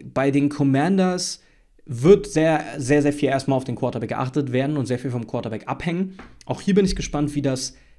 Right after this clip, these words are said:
klassische Running Game quasi funktionieren wird. Also jetzt nicht mal nur, wenn die Running Backs laufen, sondern wie oft und wie erfolgreich sie normales Running Game ohne jetzt irgendwie eine Read Option oder sowas spielen werden. Weil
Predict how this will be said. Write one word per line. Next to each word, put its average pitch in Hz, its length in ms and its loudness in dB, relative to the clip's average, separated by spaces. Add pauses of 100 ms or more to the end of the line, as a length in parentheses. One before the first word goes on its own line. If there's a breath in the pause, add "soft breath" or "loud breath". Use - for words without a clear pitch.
(140)
klassische 160 540 0
Running 165 320 0
Game 170 160 -2
quasi 165 320 -2
funktionieren 160 600 0
wird. 175 200 -2
Also 120 160 -4
jetzt 117 240 -6
nicht 139 140 -2
mal 135 160 0
nur, 151 500 4 (320 loud breath)
wenn 131 460 0
die 147 80 6
Running 135 280 0
Backs 127 240 -4
laufen, 139 380 -2
sondern 123 440 -2 (180)
wie 147 180 -2
oft 185 420 -4
und 123 160 -4
wie 135 100 -2
erfolgreich 147 800 -2 (300 loud breath)
sie 131 460 -2
normales 135 680 2
Running 131 320 0
Game 127 300 0
ohne 139 180 2
jetzt 131 200 -2
irgendwie 127 520 -2 (240 loud breath)
eine 127 140 0
Read 143 200 4
Option 131 300 -2
oder 120 160 0
sowas 113 280 -2
spielen 123 440 0
werden. 98 300 -10 (500 soft breath)
Weil 117 420 -2